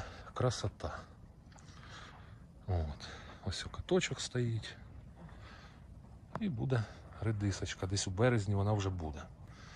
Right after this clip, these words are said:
Ще я вам покажу десь, десь до десятого січня всходи. Числа п'ятнадцятого січня будуть всходи моркви хлопцям, що сіяв в Тернополі.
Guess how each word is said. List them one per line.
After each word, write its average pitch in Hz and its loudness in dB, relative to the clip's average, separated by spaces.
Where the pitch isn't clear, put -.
Ще - 2
я 107 10
вам 98 8
покажу 95 4
десь, 92 4
десь 101 2
до 104 6
десятого 101 4
січня 107 4
всходи. 101 6
Числа - 6
п'ятнадцятого 113 6
січня 110 6
будуть 104 6
всходи 107 6
моркви 98 8
хлопцям, 117 4
що - 0
сіяв 117 6
в 104 4
Тернополі. 120 8